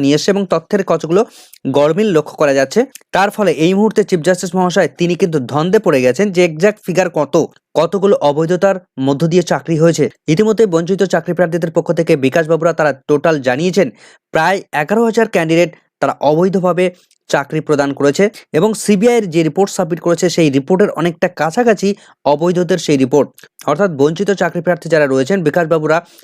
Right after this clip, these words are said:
তারা যে তথ্য দিয়েছে সেটা সম্পূর্ণভাবে স্কুল সার্ভিস কমিশনের তথ্য এবং সিবিআই এর তথ্য, তারা পৃথকভাবে নিজস্ব কোনো তথ্য প্রদান করেনি। এসএসসি এবং সিবিআই বিভিন্ন সময় বিভিন্ন রিপোর্টে যে সাবমিট করেছে, যে তথ্য তারা পরিবেশন করেছে সেই তথ্যগুলোই তারা উল্লেখ করেছে।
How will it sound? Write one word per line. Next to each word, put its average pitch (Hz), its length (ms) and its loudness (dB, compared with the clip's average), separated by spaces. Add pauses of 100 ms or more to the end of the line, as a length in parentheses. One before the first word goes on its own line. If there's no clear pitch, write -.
(180)
তারা 165 240 0
যে 233 140 2
তথ্য 185 160 -2 (120)
দিয়েছে 160 240 -2 (320)
সেটা 185 180 0 (100)
সম্পূর্ণভাবে 185 500 0 (360)
স্কুল 247 240 0
সার্ভিস 185 280 -2
কমিশনের 143 400 -4
তথ্য 135 160 -4 (140)
এবং 170 100 -2 (140)
সিবিআই 180 280 2
এর 160 120 -10
তথ্য, 139 180 -6 (480)
তারা 170 200 0
পৃথকভাবে 208 540 0
নিজস্ব 175 340 -4
কোনো 190 200 -2
তথ্য 131 160 -4 (120)
প্রদান 135 220 0 (120)
করেনি। 156 280 0 (520)
এসএসসি 220 380 0
এবং 220 120 -2 (120)
সিবিআই 185 380 2
বিভিন্ন 220 240 0 (180)
সময় 196 280 0
বিভিন্ন 175 200 2 (140)
রিপোর্টে 208 340 2
যে 214 140 -2
সাবমিট 165 340 -4
করেছে, 151 300 -2
যে 160 60 4 (100)
তথ্য - 200 -6 (520)
তারা 147 180 0
পরিবেশন 156 400 -2
করেছে 170 220 2 (320)
সেই 165 240 2
তথ্যগুলোই 202 500 0
তারা 156 120 0 (100)
উল্লেখ 131 260 2
করেছে। 131 220 0